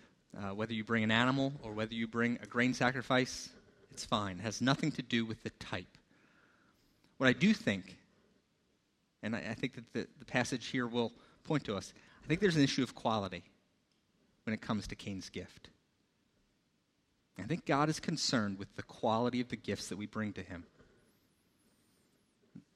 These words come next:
Take a look, verse four. How does the passage describe Abel's gift? Abel's gift was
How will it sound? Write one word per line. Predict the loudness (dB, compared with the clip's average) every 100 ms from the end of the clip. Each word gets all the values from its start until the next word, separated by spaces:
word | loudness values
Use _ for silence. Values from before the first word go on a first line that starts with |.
| _ _ _ _ _ _ _ _ _ _ _ -8
Take | -4
a |
look, | -4 -6 -14 -6
verse | -4 -4
four. | -6 -8 -10 _ _ _ _ _ _ _
How | 0
does | 2 0 -2 -2
the | 2 2 -2 -2
passage | 0 0 -2 -6
describe | -6 -2 -2 0 2 2 0 -4 -10 -20 -20 -20 -6
Abel's | -4 -4 -6 -12 -12
gift? | -10 -10 -12 -18 -20 _ _ _ _ _ _ _ _ _ _ _ _ _ _ _ _ _ _ _ _ _ _ _ -8
Abel's | -6 -8 -8
gift | -4 -4 -6
was | -10 -8 -10 -12